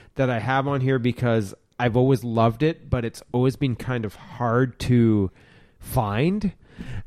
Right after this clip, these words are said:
And I know, I think it's now out on, like, one of those on-demand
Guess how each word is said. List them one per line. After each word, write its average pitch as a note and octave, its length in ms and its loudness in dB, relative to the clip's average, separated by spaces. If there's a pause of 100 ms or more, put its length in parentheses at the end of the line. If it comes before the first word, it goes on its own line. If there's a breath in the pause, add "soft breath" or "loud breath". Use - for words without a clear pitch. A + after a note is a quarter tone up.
And C#3+ 180 0
I C#3+ 100 2
know, D#3+ 280 4
I D#3+ 140 2
think D#3 320 -2
it's - 180 -4
now C3+ 320 2
out C3 220 4
on, B2 160 2
like, A#2 300 2
one B2 180 0
of A#2+ 80 0
those A#2 180 0 (100)
on-demand A#2 920 0